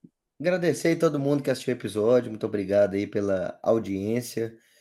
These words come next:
Falando, Carlinhos, se prepara, porque o Tigrão vai amassar. O Tigrão vai amassar, tá bom? Se prepara, que aqui não é,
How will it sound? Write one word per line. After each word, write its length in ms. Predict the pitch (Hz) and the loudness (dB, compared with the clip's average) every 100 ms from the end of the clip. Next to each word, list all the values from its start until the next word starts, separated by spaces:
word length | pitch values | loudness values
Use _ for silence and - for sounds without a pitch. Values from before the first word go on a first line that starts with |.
| _ _ | _ _
Falando, 460 | - - 139 139 139 | -6 0 2 2 2
Carlinhos, 520 | 139 131 131 151 127 | 4 4 4 0 -2
se 140 | - - | -6 -2
prepara, 600 | 147 135 - 110 113 117 | 2 2 4 4 6 4
porque 280 | - - 127 | -2 -6 -2
o 60 | |
Tigrão 420 | 123 131 110 117 117 | -2 0 2 2 4
vai 240 | 127 127 - _ | 4 4 -2 _
amassar. 1040 | 120 131 151 151 151 - - 120 120 101 - _ _ _ _ | 0 0 4 4 2 -4 0 4 4 2 -4 _ _ _ _
O 120 | - 117 | -6 -2
Tigrão 520 | 135 113 120 143 147 | 0 2 2 2 0
vai 180 | 131 - | -2 -2
amassar, 680 | - 139 165 160 - 107 95 | -2 0 0 -2 -2 -2 -2
tá 120 | - | -4
bom? 280 | 95 123 127 _ _ _ _ | -2 -2 -2 _ _ _ _
Se 180 | - - | -12 -8
prepara, 720 | - 131 - 104 107 117 123 | -2 -2 0 2 4 4 2
que 260 | 123 - 120 | 0 -4 -4
aqui 420 | 117 131 143 147 - | -4 -2 -2 -4 -8
não 340 | 113 135 147 131 | 0 2 4 4
é, 340 | 120 139 143 | 4 2 0